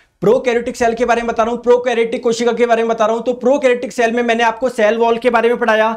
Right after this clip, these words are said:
क्या प्रोकैरियोटिक सेल में सेल वॉल होती है क्या? बिल्कुल सर, आपने पढ़ाया तो होती है, बिल्कुल होती है। सेल मेम्ब्रेन होती है, सेल मेम्ब्रेन तो सब में होती है, कोई ऐसा हो ही नहीं सकता जिसमें सेल मेम्ब्रेन ना हो। नेक्स्ट हम लोग बात कर रहे हैं दोस्तों साइटोप्लाज्म।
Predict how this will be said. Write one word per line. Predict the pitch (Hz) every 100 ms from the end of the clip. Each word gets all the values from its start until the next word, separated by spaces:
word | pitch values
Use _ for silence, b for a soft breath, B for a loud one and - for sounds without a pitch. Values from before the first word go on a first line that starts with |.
| B B B
क्या | 233 262
प्रोकैरियोटिक | 269 254 254 254 247 269
सेल | - 240
में | 254
सेल | 254 233 240
वॉल | 247 254
होती | 226 233
है | 247
क्या? | 214
बिल्कुल | 208 214 240
सर, | 240 233
आपने | 220 233
पढ़ाया | 233 214 214
तो | 226
होती | 202 202
है, | 226
बिल्कुल | 196 156 208
होती | 208 202
है। | 202 202 202 B
सेल | - 220 247
मेम्ब्रेन | 254 247 254
होती | 247 240 247
है, | 254
सेल | 254 233
मेम्ब्रेन | 254 240 240 240
तो | 247
सब | - 233 214
में | 254
होती | 269 226 226 226
है, | 220
कोई | 214 233
ऐसा | 226 220
हो | 233 196
ही | 247
नहीं | 254
सकता | 233 233
जिसमें | 233 214 226
सेल | 226 202
मेम्ब्रेन | 202 190 202
ना | 175
हो। | 143 127 123 B B B B
नेक्स्ट | 151 233 -
हम | 226
लोग | 240
बात | 202 196 196
कर | 196
रहे |
हैं | 202
दोस्तों | 202 190 233
साइटोप्लाज्म। | 220 143 143 143 131 131